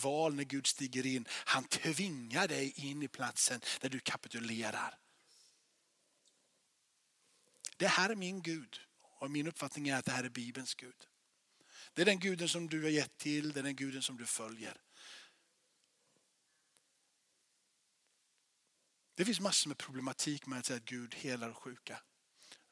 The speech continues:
Bland annat så finns problematiken med att jag har en fru som har varit sjuk, och det finns många saker. Så. Och nu, och för övrigt en kronisk sjukdom, så den försvinner inte bara sådär, liksom. Så att det finns många saker och ting som, som man kan ifrågasätta.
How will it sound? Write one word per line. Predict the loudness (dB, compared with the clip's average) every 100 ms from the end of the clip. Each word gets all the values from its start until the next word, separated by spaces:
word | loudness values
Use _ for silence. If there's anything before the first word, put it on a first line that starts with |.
| 0
Bland | 2
annat | 4 2 0
så | 0
finns | 0 -4
problematiken | -4 -4 -4 0 -2 0
med | -2
att | 0
jag | -2
har |
en | 0
fru | -2 -2
som | -4 -6
har |
varit | -6
sjuk, | -6 -8 -10 -14
och | -12
det |
finns | -10 -8
många | -8 -6
saker. | -6 -8 -14 -14
Så. | -14 -14
Och | -18 -18 -12 -8
nu, | -6
och | -4
för | 0
övrigt | 0 -2 -6 -8
en |
kronisk | -8 -6 -6
sjukdom, | -6 -8 -8 -8
så | -8
den | -8 -10 -12 -8
försvinner | -2 0 0 -2
inte | -6
bara | -4 -4 -2
sådär, | -2 -2 -2
liksom. | -6 -8 -12 _ _ _ _ -8
Så | -8
att | -4
det |
finns | -2 0
många | 2 2 4
saker | 2 0 -2
och |
ting | 2 2 0 -8 -6
som, | -2 -2 0
som | 0
man | 0
kan | 0
ifrågasätta. | -2 0 0 2 0 0 -4 -10